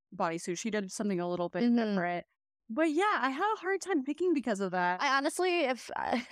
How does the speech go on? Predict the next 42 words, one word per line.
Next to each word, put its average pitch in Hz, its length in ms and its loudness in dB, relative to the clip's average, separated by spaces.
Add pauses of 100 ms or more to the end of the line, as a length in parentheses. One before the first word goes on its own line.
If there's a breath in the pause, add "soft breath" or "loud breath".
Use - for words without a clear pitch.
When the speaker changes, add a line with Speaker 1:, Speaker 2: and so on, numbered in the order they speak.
(120)
Speaker 2:
I 185 120 0
had 214 100 4
a 214 40 4
hard 202 200 2
time 196 180 0
picking 190 220 -2
too 180 160 -2
because 180 460 -2
I 170 420 0 (100)
kind 175 180 0
of 151 80 -2
actually 180 320 -2
hated 180 280 2
everything. 247 500 2
<laughs> - 40 -16
But 311 160 -2
Speaker 1:
Yeah, 330 140 0 (240)
I 330 220 -2
was 359 140 -2
like, 370 140 -2
I 359 80 0
am 311 200 0
Speaker 2:
there's 349 180 -2
nothing, 403 380 2
there's 453 320 2
nothing, 554 260 0
like, 508 220 4
that 392 120 2
was 285 140 0
like, 285 120 4
wow. 202 640 2
Speaker 1:
Yeah. 370 520 -2
Speaker 2:
Like, 269 220 2
that 226 220 6
looks 262 280 2
really 202 320 4
good. 175 100 2 (280)
Speaker 1:
Good. 185 180 -8
Speaker 2:
Besides, 233 420 0
like, 196 180 2
Miley's 101 380 0
outfit. - 360 -4